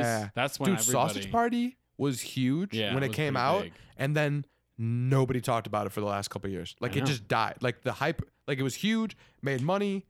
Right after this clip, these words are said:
Speaker 2: and then nothing. Like, it's not a classic. It's just gone. Like,
Speaker 1: Yeah.
Speaker 2: nobody, but it's, it's still great.
Speaker 1: It is still good.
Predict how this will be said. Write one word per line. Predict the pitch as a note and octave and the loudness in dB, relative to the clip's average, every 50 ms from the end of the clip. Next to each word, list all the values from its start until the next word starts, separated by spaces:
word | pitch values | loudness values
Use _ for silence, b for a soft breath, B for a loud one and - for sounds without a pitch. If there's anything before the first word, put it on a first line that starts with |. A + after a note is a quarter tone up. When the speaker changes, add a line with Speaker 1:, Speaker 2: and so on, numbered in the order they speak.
| _ - | _ -6
Speaker 2:
and | - A#2+ B2 B2 | -4 -2 -2 0
then | B2+ C3 C3 B2+ B2+ B2+ B2+ B2 B2 A#2+ A#2 A2 A2 G#2+ | 0 0 0 0 0 0 0 0 0 0 -2 -2 -2 -4
nothing. | A2 G#2 G2 - - - - _ _ _ | -4 -6 -8 -12 -14 -16 -20 _ _ _
Like, | - G#2+ A#2+ | -4 -4 -4
it's | A2+ - - | -4 -4 -2
not | A#2 A#2+ A#2+ A#2 | 0 2 2 2
a | G#2+ | 0
classic. | - - - C3+ C3+ C#3+ D3+ - - D#3 D3+ C#3 - - | -2 -2 0 2 2 2 0 -2 -2 -4 -4 -4 -8 -12
It's | A#2 - - | -12 -10 -8
just | - - A#2+ G#2 - - _ _ | -4 -4 -4 -4 -6 -10 _ _
gone. | - A2 G#2+ F#2+ F2 - - - | -4 -4 -4 -4 -4 -10 -14 -14
Like, | - F#2 F#2+ | -12 -8 -8
Speaker 1:
Yeah. | G2 G2 | -4 -2
Speaker 2:
nobody, | A2 A#2 C3 B2+ C3+ B2+ B2 B2 B2 B2+ B2 b b b b b b b _ _ _ - - - | -2 -2 0 0 0 0 0 0 -2 -4 -6 b b b b b b b _ _ _ -8 -8 -4
but | C3+ D3 D3 | -2 0 0
it's, | C3+ - - - | 0 -2 -6 -6
it's | - B2+ B2 - | -6 -4 -4 -2
still | - G3 E3+ B2 | -2 -2 -2 -2
great. | G2 - G2 A#2+ F3 F#3+ F#3 - _ - | -4 -4 -2 0 0 0 -2 -4 _ -4
Speaker 1:
It | - B2 | 0 0
is | C#3+ D3 C3+ | 2 0 0
still | - - A2+ G2 F#2 | -2 -4 -4 -4 -4
good. | F2+ F#2 - | -6 -8 -8